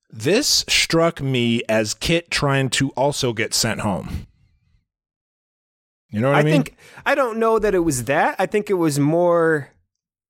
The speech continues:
Speaker 2: well, either sent me home now or
Speaker 1: Give me a rose now.
Speaker 2: give me a rose now. One or the
Speaker 1: Mm.
Speaker 2: other. So she's kind of putting his feet to the fire. I don't know that she necessarily wanted to go home right then.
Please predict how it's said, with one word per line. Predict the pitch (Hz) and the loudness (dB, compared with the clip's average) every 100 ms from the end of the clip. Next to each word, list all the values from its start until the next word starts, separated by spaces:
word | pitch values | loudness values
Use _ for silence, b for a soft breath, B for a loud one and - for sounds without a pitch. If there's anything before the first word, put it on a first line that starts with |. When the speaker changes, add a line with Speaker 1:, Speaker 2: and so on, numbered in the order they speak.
| _ _ _ _ _ _ _ - 120 - 123 - | _ _ _ _ _ _ _ -20 -20 -20 -20 -14
Speaker 2:
well, | 151 160 147 147 | -2 0 0 0
either | 196 214 | 0 0
sent | - 214 185 | 0 0 0
me | 175 | 0
home | 170 190 190 | 2 2 2
now | 147 151 185 269 349 | 2 2 2 0 -2
or | 165 165 160 147 143 120 - - | 0 2 4 2 2 -2 -8 -6
Speaker 1:
Give | 110 | -4
me | 101 | -2
a | 92 | 0
rose | 120 131 104 | 0 -2 -4
now. | 90 67 131 | -12 -12 -6
Speaker 2:
give | 131 170 | -2 0
me | 175 | 2
a | |
rose | 156 214 202 123 | 2 0 0 -4
now. | 87 76 50 | -14 -16 -16
One | 123 156 | -4 -2
or | 202 | 0
the | 196 | 0
Speaker 1:
Mm. | 185 | 0
Speaker 2:
other. | 78 - - _ | -2 -10 -20 _
So | - 143 | -4 -2
she's | 135 160 | 0 -2
kind | 240 214 | -2 -4
of | |
putting | 202 160 | -4 -4
his | 127 | -6
feet | - 220 185 | -4 -6 -4
to | 127 | -6
the | 107 | -6
fire. | - 104 104 | -2 -2 0
I | 165 | 0
don't | 254 | 2
know | 208 | 0
that | 180 127 | -2 -2
she | 147 | 0
necessarily | 135 147 - 143 131 | 0 -2 -2 0 0
wanted | 107 104 113 135 135 | -2 -2 0 -2 -2
to | 131 | -4
go | 120 117 | -2 -2
home | 107 110 127 | 0 0 0
right | 139 147 156 | 0 -2 -2
then. | 160 170 196 | -2 0 -2